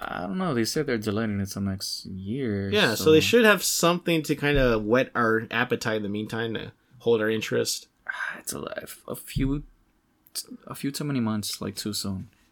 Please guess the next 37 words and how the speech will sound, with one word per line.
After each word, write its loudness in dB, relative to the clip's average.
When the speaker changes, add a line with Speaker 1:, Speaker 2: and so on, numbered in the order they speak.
Speaker 1:
Maybe, 0
like, 2
four 0
months 0
too -6
soon. -8
Speaker 2:
Probably 4
get 6
a 8
sneak 2
peek 0
at, 4
another 4
sneak 0
peek 0
at 6
Resident 2
Evil 0
four, -2
the -2
remake. -6
Speaker 1:
Yeah. 4
Speaker 2:
I 0
can't 6
believe 6
that's 8
supposed 0
to -10
come 0
out, 2
like, 0
in -4
February 0
or 2
early 0
next -4
year. -4